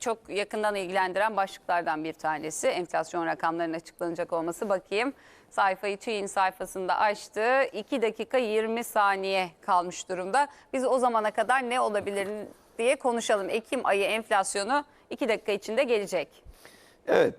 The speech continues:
Speaker 2: yani birinci bölümde söylediğim gibi, e, iki buçuğun üzerinde bir, e, enflasyon beklentisi var Ekim ayı için. E, tabii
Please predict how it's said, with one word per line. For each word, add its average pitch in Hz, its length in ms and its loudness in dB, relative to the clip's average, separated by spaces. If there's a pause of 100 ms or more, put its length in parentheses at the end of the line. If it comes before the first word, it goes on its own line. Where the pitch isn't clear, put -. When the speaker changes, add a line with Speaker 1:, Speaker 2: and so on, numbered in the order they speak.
Speaker 2:
yani 131 280 2
birinci 156 380 4
bölümde 151 300 4
söylediğim 131 500 4
gibi, 117 340 2 (120)
e, 120 220 4 (140)
iki 139 280 0
buçuğun 139 380 4
üzerinde 117 640 2
bir, 113 320 0
e, 98 240 4
enflasyon 113 720 0
beklentisi 117 640 0
var 95 160 4 (120)
Ekim 98 300 0
ayı 82 160 0
için. 156 360 -4 (380)
E, 95 340 2
tabii 135 360 2